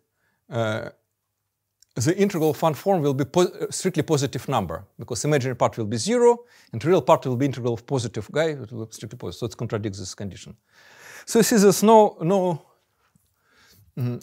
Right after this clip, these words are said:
Lefschetz timbals, and you get this story. Yeah, so you get, you get, it looks like you get a lot of homology classes. But these homology classes are not really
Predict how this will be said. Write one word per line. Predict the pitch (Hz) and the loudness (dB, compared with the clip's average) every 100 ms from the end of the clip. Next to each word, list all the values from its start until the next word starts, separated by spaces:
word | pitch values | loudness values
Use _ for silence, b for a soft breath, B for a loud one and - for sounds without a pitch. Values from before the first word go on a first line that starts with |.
| - | -2
Lefschetz | 147 165 160 - | 0 2 0 -4
timbals, | 247 294 247 214 | -2 0 -2 -2
and | 202 226 | -4 -2
you | 160 160 | 0 4
get | 208 208 - - - 170 - | 4 2 -18 -20 -16 -16 -10
this | 143 165 - - _ | -6 -4 -6 -12 _
story. | - - 269 190 107 - _ _ b b b b b b _ _ _ _ _ _ _ - - _ - | -16 -6 -2 0 -2 -6 _ _ b b b b b b _ _ _ _ _ _ _ -20 -20 _ -4
Yeah, | 139 104 - - _ | -2 -2 -6 -20 _
so | - 220 | -2 4
you | 202 | 6
get, | 240 190 | 4 2
you | |
get, | 170 220 - - 190 | 0 0 -2 -18 -14
it | - | -8
looks | 240 - | -4 0
like | 170 196 | 0 4
you | |
get | 202 214 | 4 6
a | 185 | 6
lot | 220 196 | 6 4
of | - - - _ _ _ _ b b b | -4 -10 -20 _ _ _ _ b b b
homology | - 190 202 156 135 | 2 6 6 4 2
classes. | 156 131 95 - - - _ _ _ b b b b b | 0 0 0 -8 -12 -14 _ _ _ b b b b b
But | 151 | -2
these | 247 | 0
homology | 190 220 233 196 | 2 2 2 0
classes | 214 277 - 180 - | 4 4 4 -4 -2
are | 180 | 0
not | 202 240 - | 0 0 0
really | 202 190 180 | 2 4 2